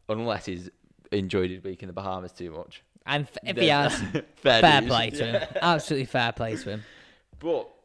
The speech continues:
Speaker 1: this, this leads us on, actually, to the, who is gonna be the next to win the career Gra-, Grand Slam. 'Cause, I mean, uh, even though he's got two events to win, he's gotta be up there.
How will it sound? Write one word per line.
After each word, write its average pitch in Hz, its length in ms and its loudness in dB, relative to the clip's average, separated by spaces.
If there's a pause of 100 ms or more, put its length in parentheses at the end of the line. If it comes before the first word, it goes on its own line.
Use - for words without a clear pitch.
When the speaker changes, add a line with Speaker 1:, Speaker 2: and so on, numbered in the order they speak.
(120)
Speaker 1:
this, 180 200 -6
this 185 260 -10
leads 180 200 -8
us 147 60 -12
on, 151 120 -8
actually, 98 360 -12
to 101 340 -8 (760)
the, 107 360 -8 (200)
who 127 120 -8
is 127 140 -8
gonna 123 160 -8
be 117 80 -10
the 110 100 -10
next 113 360 -12
to 104 80 -18
win 101 160 -18
the 95 80 -20
career 92 320 -20
Gra-, - 140 -20 (100)
Grand 95 220 -16
Slam. 95 260 -14
'Cause, 101 240 -14 (480)
I 123 100 -12
mean, 131 260 -4
uh, 117 160 -4 (920)
even 165 240 -4
though 160 120 -2
he's 139 140 -4
got 135 180 -6
two 135 200 -6
events 120 280 -4
to - 140 -10
win, 107 340 -6 (260)
he's - 240 -18
gotta - 220 -8
be 95 120 -16
up - 100 -20
there. - 180 -20